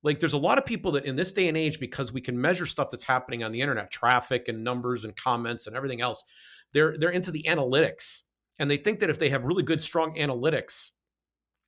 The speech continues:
that they've conveyed their message. Uh, you know, people that work with me know that I'm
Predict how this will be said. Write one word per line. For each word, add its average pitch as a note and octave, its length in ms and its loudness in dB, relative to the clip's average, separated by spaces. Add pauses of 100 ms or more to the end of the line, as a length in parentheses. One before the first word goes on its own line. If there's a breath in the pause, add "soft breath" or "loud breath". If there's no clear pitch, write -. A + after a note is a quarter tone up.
(200)
that D#3 140 -4
they've D3 160 2
conveyed B2+ 300 -2
their A#2 100 -2
message. - 560 -6 (320)
Uh, - 220 -2 (120)
you C#3+ 140 -4
know, C3+ 100 2
people E3 320 -2
that C3+ 140 -2
work D#3 200 2
with C3 140 -2
me B2+ 140 -4
know C3 260 2
that A#2 80 -2
I'm A#2 260 -6